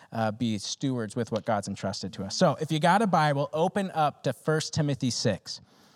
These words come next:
Now, like I said, there's a ton of information about money in the Bible. It's all over the place. Um, but I think First Timothy six in, in one passage, it doesn't say everything, um, but it r-, is a very helpful passage that really frames up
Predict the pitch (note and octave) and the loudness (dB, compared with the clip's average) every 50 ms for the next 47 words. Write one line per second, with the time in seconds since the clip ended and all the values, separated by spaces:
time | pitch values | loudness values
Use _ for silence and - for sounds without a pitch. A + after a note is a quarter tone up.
0 | - - - F3 F#3 F#3+ F#3+ G3+ G3+ G#3 F#3+ - G3+ G3+ F3 F#3+ G3 G#3 G3 F3 | -18 -2 2 4 4 6 6 4 2 2 2 2 2 2 4 4 4 4 4 2
1 | E3+ F3+ D#3 - - - - - G3+ G3+ G#3 G#3+ A3 F#3 F#3+ G3 F#3+ E3+ F#3+ F3+ | 2 0 0 0 -2 -4 0 2 4 4 6 4 4 2 2 0 0 0 0 2
2 | F3 E3+ E3+ D#3+ - - D3+ C3+ - D3+ D3 D3 C3+ A#2+ D3 D3 D3 D3 D3 C#3 | 2 2 2 0 0 -2 -2 -2 0 0 2 2 0 0 0 0 0 0 0 -2
3 | C#3 C#3 C#3 C#3 B2+ C3 A#2+ A#2+ A#2 G2+ F#2+ - E3 E3 D3 - - _ - E3 | -2 -2 -2 -2 0 0 0 0 0 -2 -4 -2 -2 -2 -2 -4 -6 _ 0 2
4 | E3+ F3 F#3 F3 D#3+ D#3+ D#3 D3+ D3+ C#3+ C3+ - - D3 C#3+ C#3 D3 D3 - - | 4 4 4 2 2 0 0 0 -2 -4 -4 -2 0 0 2 2 2 -2 -4 -8
5 | - - - - - - - - - D3+ C#3+ C3+ C#3+ - E3+ A3+ A#3+ - C#4 A#3+ | -12 -16 -20 -20 -20 -20 -8 -2 0 2 2 2 2 2 2 2 2 2 -2 -2
6 | - - G#3+ G#3 - - G#3+ G3+ F#3 - F#3 D#3+ - - E3+ D3+ - - - _ | 0 0 0 0 0 0 0 0 0 0 -2 -4 -2 0 0 0 0 -4 -8 _
7 | _ _ - F3+ F3+ D#3 D3+ - E3 D3+ C#3+ C#3 C#3 D3+ E3 F#3+ G3+ G#3 F3+ - | _ _ -2 0 0 0 0 0 0 0 2 2 2 2 2 2 2 0 -2 0
8 | - F3 D#3+ D#3 D3+ - D#3+ D3 E3 E3+ A3 A#3+ A#3 B3+ G#3 - A3+ - - F3 | 2 2 2 2 0 -2 -4 -4 -4 0 0 0 0 0 0 0 0 0 0 0
9 | F#3 F#3 G3+ G3+ F#3 - G#3 G3+ G#3 G#3+ G3+ - - - - - - - F#3+ F#3 | 0 2 0 0 0 0 0 0 0 -2 -4 -8 -14 -20 -20 -12 -2 2 2 4
10 | E3+ D#3 F3 G3+ F#3+ F3 - E3+ D#3 E3+ A3 - G3 E3+ D3 E3 D3 C#3 C3+ F#3 | 4 4 2 2 2 0 -2 -2 -2 -2 0 0 0 0 0 0 0 0 0 0
11 | C4+ - - E3 - - - F#3 F3 - - G3 E3+ - - D#3+ D3+ D3 - D#3 | 0 0 0 -2 -2 2 2 2 2 2 0 -2 -2 0 0 0 0 0 -2 -2
12 | C#3+ B2+ D3 C#3+ - D3+ D3+ E3+ F#3 F#3 F3 - - - E3 D#3+ D#3+ D#3 C#3 - | -2 -2 -2 -2 0 0 2 2 2 2 0 0 0 2 2 4 4 2 0 -2
13 | - D3 D3+ C#3 C3 C3 - - | 0 2 2 4 4 2 0 -6